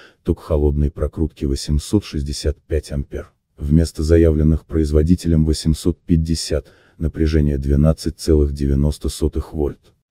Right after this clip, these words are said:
На следующий день замеры произвелись на автомобиле. Показания тестера. Внутреннее сопротивление три целых девятнадцать сотых мегаом, ток холодной прокрутки восемьсот шестьдесят пять ампер.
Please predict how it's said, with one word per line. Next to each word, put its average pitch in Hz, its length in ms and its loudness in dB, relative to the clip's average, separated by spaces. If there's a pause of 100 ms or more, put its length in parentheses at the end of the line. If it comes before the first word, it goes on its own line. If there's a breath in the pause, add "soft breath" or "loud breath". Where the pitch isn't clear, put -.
(200)
На 82 140 0
следующий 87 680 4
день 87 260 4
замеры 87 480 4
произвелись 73 680 -4
на 73 140 -2
автомобиле. 67 720 -6 (240)
Показания 101 560 2
тестера. 80 640 -4 (240)
Внутреннее 80 560 4
сопротивление 80 800 2
три 76 240 -2
целых 73 400 0
девятнадцать 73 640 -2
сотых - 400 -4
мегаом, 76 560 0 (460 loud breath)
ток - 160 -2
холодной 76 500 0
прокрутки 76 560 -4
восемьсот 73 580 -2
шестьдесят 73 600 -6
пять - 280 -6
ампер. 69 380 -8